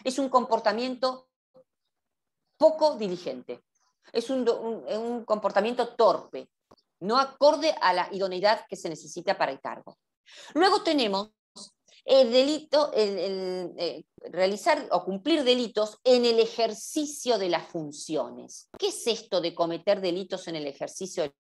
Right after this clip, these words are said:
las funciones? Son los delitos que el funcionario puede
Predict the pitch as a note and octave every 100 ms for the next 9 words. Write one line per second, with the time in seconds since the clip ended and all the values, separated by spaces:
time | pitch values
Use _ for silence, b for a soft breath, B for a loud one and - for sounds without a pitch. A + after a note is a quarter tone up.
0 | _ C#3+ - C#3 C3+ C3+ B2 B2 B2+ B
1 | B - - D4 B3+ A3 G3+ G#3+ A#3+ E4
2 | - - F3+ - F#3 F3 - F#3+ E3+ G3
3 | G3 B3+ D4+ G3 E3+ D#3 - B3+ G#3 D3+
4 | C3+